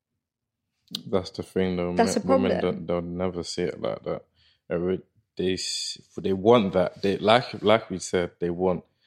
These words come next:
Speaker 1: a person to be vulnerable for themselves, but they'll never see it like that. They'll just be like, "I want him to be open to me." That's how they see it. But if we explain it and you unpack it with them and have a conversation, then they'll realize that it's actually not for him, it's for me.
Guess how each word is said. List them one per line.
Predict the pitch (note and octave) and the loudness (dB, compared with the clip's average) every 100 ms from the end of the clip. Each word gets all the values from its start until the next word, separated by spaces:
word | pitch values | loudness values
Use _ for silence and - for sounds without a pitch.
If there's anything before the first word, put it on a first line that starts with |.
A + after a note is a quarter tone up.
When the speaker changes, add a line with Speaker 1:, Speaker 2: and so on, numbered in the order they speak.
| _ - | _ -10
Speaker 1:
a | |
person | - G2 - F2 | -4 -4 -4 -8
to | |
be | F2+ | -8
vulnerable | F2 F2 E2 - | -4 -4 -4 -10
for | - | -10
themselves, | D#2+ D#2+ - E2 E2+ | -8 -8 -6 -6 -6
but | - | -10
they'll | - E2+ | -6 -6
never | E2 D#2+ | -8 -12
see | - - | -10 -10
it | - | -10
like | - | -12
that. | - - _ | -16 -16 _
They'll | - | -16
just | - - - | -14 -18 -16
be | D#2+ | -16
like, | - | -14
"I | - D2 | -10 -8
want | D2+ D#2 | -8 -10
him | - F#2+ F2 - _ _ _ _ _ _ _ _ _ _ _ | -12 -12 -12 -16 _ _ _ _ _ _ _ _ _ _ _
to | - - C2 - _ | -10 -8 -8 -14 _
be | - E2+ C2+ - | -14 -12 -12 -10
open | F2 F2 - E2 E2 | -8 -8 -10 -12 -10
to | - F2 | -8 -8
me." | D2+ - - | -8 -14 -12
That's | F#2+ - | -10 -10
how | - D#3 | -10 -8
they | - D#3 | -10 -10
see | - F#2 E2 | -8 -8 -8
it. | - _ | -10 _
But | - | -10
if | F#2 - | -8 -6
we | F#2 | -8
explain | E2 - G2+ G#2+ G2+ | -8 -2 2 4 4
it | E2+ - _ _ _ _ _ | -2 -10 _ _ _ _ _
and | F2+ F2 | -10 -6
you | C#2+ | -4
unpack | F2+ - A2 - | -4 0 -2 0
it | F2 | -4
with | E2+ F2+ | -4 -4
them | - E2+ | -6 -8
and | E2+ F#2 | -8 -6
have | F2+ E2+ | -6 -6
a | |
conversation, | E2+ F#2 E2+ E2+ F#2+ F#2 E2+ E2 | -6 -6 -6 -2 -2 -2 -6 -4
then | F2+ F2+ | -2 -2
they'll | F2 | -2
realize | E2+ F#2 F#2 F2 E2+ - | 0 2 2 0 -6 -8
that | E2+ | -10
it's | - | -8
actually | G2 - F2+ E2+ | -8 -8 -8 -6
not | F2+ - | -8 -6
for | F2 | -8
him, | E2 E2 | -6 -8
it's | E2 - | -8 -12
for | E2+ | -8
me. | F2+ F2+ | -4 -4